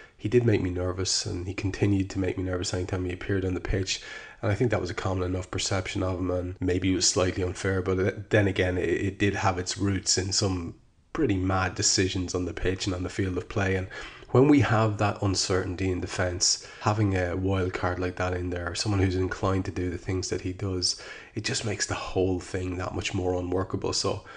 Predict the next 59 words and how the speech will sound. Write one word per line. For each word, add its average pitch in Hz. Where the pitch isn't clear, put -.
for -
me, 92
he 90
has 90
to -
be 95
one 87
of 87
the 87
ones 90
who's 90
moved 92
on, 95
and 92
as 101
Carl 104
says, 92
we 92
could 90
possibly 98
get 87
a 90
little 90
bit 90
of 87
a -
fee 95
for 95
him. 90
And 104
then 107
you've 107
got 101
Mamadou 104
Sakho, 113
and 98
I 95
think 139
Sakho 98
is 92
possibly, 95
again, 95
as 95
stated 92
in 92
the 90
piece, 92
the 95
most 92
valuable 95
asset 90
that -
we've -
got 80
in -
our 90
books. -
But 98
again, 95